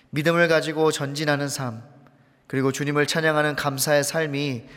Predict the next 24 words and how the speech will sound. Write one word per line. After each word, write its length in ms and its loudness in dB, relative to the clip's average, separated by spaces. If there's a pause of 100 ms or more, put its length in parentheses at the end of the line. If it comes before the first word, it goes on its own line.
(180)
진정한 540 0
웰빙을 480 0
향한 260 -2
삶이다라는 720 -2
것을 460 -6
증명하고 600 -6
있습니다. 540 -10 (1160)
아, 100 -4
오늘 180 2
본문의 380 4
말씀에서도 720 2
이러한 320 4
모습을 720 0
보여줍니다. 720 -2 (720)
아, 120 0
유다에는 520 2
말씀, 680 0
즉 260 0
율법도 440 0
있었고 640 -4 (300)
또 140 -6
그것을 680 0
가르치는 560 -4
교사, 480 -4